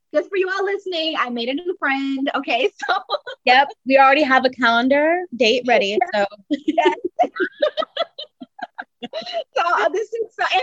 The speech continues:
Speaker 1: she lives in Florida, so I have a Florida friend. This is great. All right. So, um, is there anything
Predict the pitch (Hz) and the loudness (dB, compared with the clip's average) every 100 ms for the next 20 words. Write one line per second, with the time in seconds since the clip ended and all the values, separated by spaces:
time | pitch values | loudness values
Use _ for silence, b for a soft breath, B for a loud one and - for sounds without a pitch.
0 | 508 508 415 427 - 359 339 330 277 294 | 0 -2 -2 -6 -8 -2 0 2 0 -2
1 | 302 359 339 359 294 277 294 254 214 226 | -4 -4 -6 -8 -4 -4 -4 -6 -6 -6
2 | 277 233 208 156 - - B B B 208 | -10 -10 -8 -8 -12 -20 B B B -8
3 | - - 277 277 349 _ 330 311 - 277 | -6 -4 -4 -6 -8 _ -6 -2 -2 0
4 | 277 277 302 285 320 - - 403 453 427 | -2 -2 -6 -2 -4 -4 -8 -8 -8 -8
5 | 392 370 | -10 -10